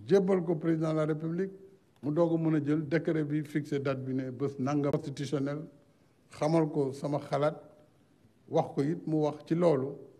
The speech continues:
ndax si njëlbeen ga ñoom ñooy mujjee kàddu googu. Waaye assises yi am nañ ci wàll, mën nañ ci waxtaan. Ndax yéenay réew mi, te réew mi moo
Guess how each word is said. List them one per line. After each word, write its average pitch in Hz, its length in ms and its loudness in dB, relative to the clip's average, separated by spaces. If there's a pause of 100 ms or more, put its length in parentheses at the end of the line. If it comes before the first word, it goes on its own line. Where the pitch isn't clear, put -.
(120)
ndax 127 220 -4 (880)
si - 120 -6
njëlbeen 147 460 4
ga 151 120 2
ñoom 147 260 4
ñooy 139 140 0
mujjee 135 400 0
kàddu 127 260 0
googu. 113 280 -6 (960)
Waaye 170 320 -4 (360)
assises 151 380 0
yi 185 100 0
am 147 160 2
nañ 147 160 2
ci 175 100 -2
wàll, 147 220 2 (100)
mën 139 140 -4
nañ 139 180 -2
ci 139 100 -4
waxtaan. 120 320 -6 (640)
Ndax 120 160 -6
yéenay 175 300 6
réew 156 300 6
mi, 170 260 2 (760)
te 143 100 -2
réew 170 260 6
mi 160 180 4
moo 170 520 0